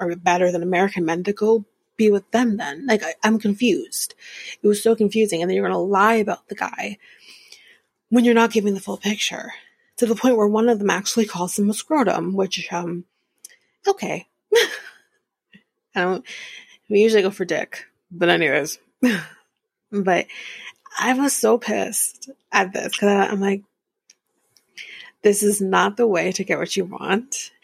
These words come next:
and you've basically blacklisted yourself with these men after that. You're dumb."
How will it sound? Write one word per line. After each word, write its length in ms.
and 120
you've 380
basically 640
blacklisted 840
yourself 440
with 160
these 260
men 300
after 320
that. 420
You're 240
dumb." 640